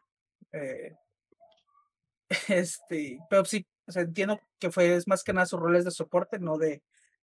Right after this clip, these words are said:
un protagonista. Pero me alegra, me, la neta, a mí sí me, ya lo comenté hace muchos episodios,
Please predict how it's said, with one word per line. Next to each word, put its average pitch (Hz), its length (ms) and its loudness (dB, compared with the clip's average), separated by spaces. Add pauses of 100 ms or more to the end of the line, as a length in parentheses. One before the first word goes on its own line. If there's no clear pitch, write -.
un 170 100 -4
protagonista. 175 760 2 (480)
Pero 285 240 12
me 285 80 8
alegra, 277 320 10
me, 190 100 0
la 190 100 6
neta, 208 200 2
a - 20 2
mí 226 140 0
sí 233 120 0
me, 214 140 -2 (300)
ya 190 140 6
lo 208 100 4
comenté 190 320 4
hace 196 220 2
muchos 180 420 -6
episodios, 175 500 -2